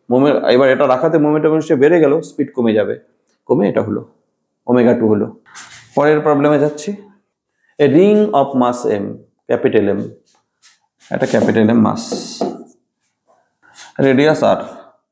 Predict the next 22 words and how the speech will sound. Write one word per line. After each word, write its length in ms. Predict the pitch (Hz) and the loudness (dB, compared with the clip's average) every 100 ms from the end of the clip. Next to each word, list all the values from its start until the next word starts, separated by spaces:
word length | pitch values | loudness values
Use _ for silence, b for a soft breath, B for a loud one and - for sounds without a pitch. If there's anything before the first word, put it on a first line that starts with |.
| 214 | -12
suppose, 340 | - - 90 - - - _ _ _ - - | -8 -8 -10 -12 -18 -20 _ _ _ -14 -4
<clears throat> 1800 | 165 170 180 175 156 139 113 - - - - - - _ _ _ _ - | 0 2 4 4 2 0 -6 -10 -14 -18 -20 -20 -20 _ _ _ _ 0
rotating 360 | 147 170 190 196 | 0 2 2 2
in 60 | 185 127 | 2 2
horizontal 360 | 131 147 151 151 | 2 2 2 2
plane 180 | 160 - 120 | 0 0 0
about 180 | 127 139 | 2 2
geometrical 460 | 123 120 120 117 107 | 2 0 -2 -6 -6
axis, 260 | 107 - - - 110 | -8 -14 -20 -20 -4
জিওমেট্রিক্যাল 440 | 131 139 139 131 | 0 0 0 0
অ্যাক্সিস 240 | 123 123 120 123 | 0 -2 -4 0
চারপাশে 340 | 117 131 214 - - - | -2 -2 -4 -6 -8 -6
রোট-, 180 | 110 - - | -6 -10 -8
রোটেট 220 | 117 117 - | -2 -2 -2
করছে, 260 | 110 - - - _ _ _ _ _ _ _ | -8 -10 -20 -20 _ _ _ _ _ _ _
আহ, 340 | - 117 113 120 - | -2 2 2 0 0
সাপোজ 240 | 170 139 156 | 0 0 0
ওমেগা 260 | 131 123 127 135 | 2 2 2 0
অ্যাঙ্গুলার 320 | 120 127 123 127 | -2 -2 -2 -2
স্পিড 160 | 123 120 | -4 -4
নিয়ে 100 | 151 139 | -4 -2
ঘুরছে 320 | 147 - | -4 -6